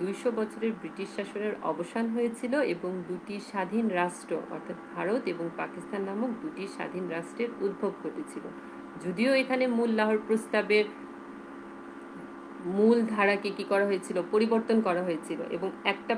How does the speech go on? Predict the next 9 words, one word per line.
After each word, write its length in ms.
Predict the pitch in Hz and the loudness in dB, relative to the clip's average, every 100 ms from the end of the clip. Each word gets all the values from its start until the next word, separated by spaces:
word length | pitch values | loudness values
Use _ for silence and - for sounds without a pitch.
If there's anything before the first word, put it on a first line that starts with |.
| 208 | 2
পাকিস্তান 380 | - 202 208 196 | 0 -4 -2 0
রাষ্ট্রের 320 | 185 - 214 - | -2 -4 -8 -4
সৃষ্টি 260 | 262 - - | -8 -6 -2
করা 140 | 170 170 | 0 0
হয়েছিল। 300 | 151 - - - - - - - - | -4 -6 -8 -8 -12 -14 -14 -8 -2
এবং 120 | 202 202 | -2 0
কিছু 200 | 233 220 262 | 0 0 -2
কিছু 180 | 254 269 285 | -2 -2 0
এই 80 | 202 | 2